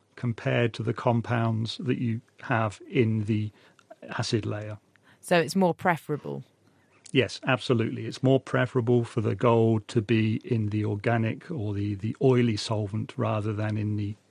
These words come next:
Speaker 1: in the water solvent.
Speaker 2: And at the end, I've got a load of oily gold. What do I do with that?
Speaker 1: This is really one of the key parts of what we've been looking at, is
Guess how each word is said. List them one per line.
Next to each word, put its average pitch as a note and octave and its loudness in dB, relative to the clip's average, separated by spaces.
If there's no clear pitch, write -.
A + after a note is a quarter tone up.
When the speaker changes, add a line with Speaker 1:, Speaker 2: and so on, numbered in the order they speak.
Speaker 1:
in A2 -2
the G#2 -4
water G#2+ -6
solvent. A2 -10
Speaker 2:
And G#3 4
at G#3 2
the A3 6
end, A3 6
I've F#3 2
got F#3 4
a F3+ 2
load F3+ 2
of F3 -2
oily F3+ 4
gold. D3+ -2
What G#3 4
do G3 8
I A3+ 10
do F#3 -2
with F3+ 0
that? D3+ -2
Speaker 1:
This C3+ 4
is C3 8
really B2 6
one B2 4
of A2+ 4
the G#2+ 2
key A#2+ 2
parts - 0
of - -6
what - 2
we've A#2 0
been A2 2
looking B2+ 4
at, G2 -8
is A#2 -4